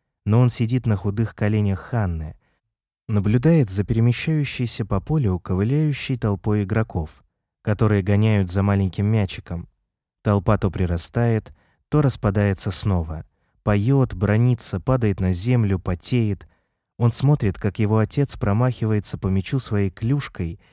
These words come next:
и краснеет всей шеей и грудью, как подрагивает на животе Титуса валик жира.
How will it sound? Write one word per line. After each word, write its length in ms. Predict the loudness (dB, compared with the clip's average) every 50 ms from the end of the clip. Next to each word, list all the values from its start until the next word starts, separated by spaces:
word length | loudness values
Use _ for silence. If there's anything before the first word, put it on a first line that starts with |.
| _ _ _
и 100 | -8 -4
краснеет 640 | 0 0 0 0 0 0 0 2 2 2 2 0 -2
всей 340 | -8 -8 -4 -2 -2 -2
шеей 520 | -2 -4 -6 -4 -2 -2 0 0 0 -2 -4
и 160 | -4 -6 -4
грудью, 600 | -2 0 0 2 0 0 -2 -6 -8 -8 -8 -10 -14 _ _ _ _ _ _ _ _
как 240 | -4 -4 -4 0 -2
подрагивает 680 | -2 0 2 0 0 0 0 0 0 0 -2 0 0
на 60 | -2
животе 420 | -2 0 0 0 -2 -2 -2 -4 -6
Титуса 600 | -4 -4 -6 -4 -4 -4 -6 -4 -4 -4 -4 -2
валик 340 | 0 0 0 0 -2 -4 -4
жира. 500 | -4 -2 -2 -2 -2 -4 -6 -10 -14